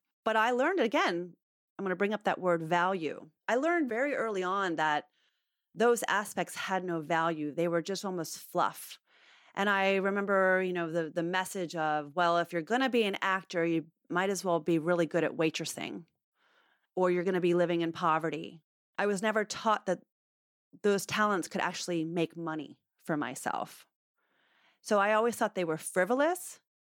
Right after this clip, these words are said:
And this is why so many people, myself included, have such a struggle with going down the creative realm in their lives, whether it's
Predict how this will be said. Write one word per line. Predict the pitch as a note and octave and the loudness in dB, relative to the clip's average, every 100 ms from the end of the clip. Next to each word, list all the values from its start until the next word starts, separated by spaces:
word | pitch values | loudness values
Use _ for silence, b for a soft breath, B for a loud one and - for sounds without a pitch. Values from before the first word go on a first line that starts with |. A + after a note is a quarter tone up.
| _ _ _ - | _ _ _ -6
And | G#3 | -2
this | A3+ B3 | -2 -2
is | A3 | 0
why | G#3+ G3 | 0 0
so | F#3 - A3 A#3+ | -2 0 2 2
many | B3 A3 G3+ | -2 -4 -4
people, | - B3 - D3 C#3+ F#3 _ _ _ - - | -4 -4 0 0 0 -2 _ _ _ -20 -6
myself | F3+ A#3 - D#4+ C#4+ C4 | -2 0 0 2 2 0
included, | G3+ - A#3+ A#3+ G2 G#2+ F#3+ _ _ _ _ - | -8 0 0 2 -2 -6 -12 _ _ _ _ -4
have | A3+ | -4
such | - - B3 | -2 0 0
a | G#3 | 0
struggle | - - C#4 C#4+ G#3+ G2+ F#3 E3+ | -4 0 2 2 0 -2 -4 -2
with | F#3+ - | -2 0
going | G3+ G3 G3 | 0 2 2
down | F#3 F3 | 2 2
the | E3+ | 0
creative | - - G3 F#3+ F#3+ E3 | -4 -2 0 2 2 0
realm | D3+ E3+ F#3 G#3 D#3 D#3 - | 0 0 2 0 -2 -6 -8
in | - E3 | -2 0
their | D#3 | 2
lives, | D#3 D3 C#3+ D3+ D#3 | 4 4 2 0 -2
whether | D#3+ D#3+ D#3 | -2 2 2
it's | D#3 C#3+ - | 2 -2 -10